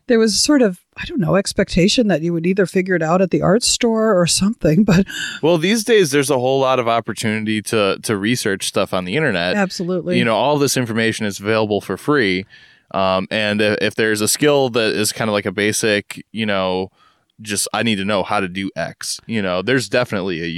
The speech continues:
Speaker 2: YouTube video for that,
Speaker 1: Right,
Speaker 2: you know?
Speaker 1: right. There's lots of now opportunities for self-learning. And, uh, so people that are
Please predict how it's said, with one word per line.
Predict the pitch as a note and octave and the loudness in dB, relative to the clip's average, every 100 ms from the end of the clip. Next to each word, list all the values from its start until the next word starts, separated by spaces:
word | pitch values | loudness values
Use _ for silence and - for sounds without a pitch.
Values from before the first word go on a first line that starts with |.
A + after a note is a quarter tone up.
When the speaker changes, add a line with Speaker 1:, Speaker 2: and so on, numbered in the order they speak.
| G#2+ | -4
Speaker 2:
YouTube | - E2+ - | -4 -8 -6
video | D#2+ C#2+ C#2 | -10 -8 -8
for | E2+ F#2+ F#2 | -6 -4 -4
that, | - B1 - | -6 -6 -2
Speaker 1:
Right, | A3+ F#3 | 0 0
Speaker 2:
you | F#3 G3+ | -4 -6
know? | E3+ | -2
Speaker 1:
right. | G#3 F3 | -2 -2
There's | A3+ A3+ | -4 -2
lots | A#3+ C4 C#4+ | 0 0 0
of | C4+ G3+ - _ | -2 -4 -10 _
now | G3 G3+ G3 G3 | -6 -4 -4 -6
opportunities | F#3+ F#3+ G3+ - G#3 F#3+ F3+ F3 E3 - | -6 -4 -6 -4 -4 -4 -4 -6 -6 -8
for | F#3+ D#3+ E3 - _ | -6 -6 -6 -10 _
self-learning. | - G3 F3 - F3+ G3 G3 F#3 | -4 -2 -2 -2 -4 -2 -4 -6
And, | F3 F3+ E3+ F3+ - - - _ _ _ _ _ _ _ _ _ _ _ _ | -6 -4 -4 -8 -14 -20 -20 _ _ _ _ _ _ _ _ _ _ _ _
uh, | A3+ G3 F#3+ | -4 -2 0
so | F#3+ C4 A3 G#3 - | 0 2 2 2 0
people | D4+ C#4 A3 | 0 2 2
that | G#3+ | 2
are | G3 F#3 | 2 0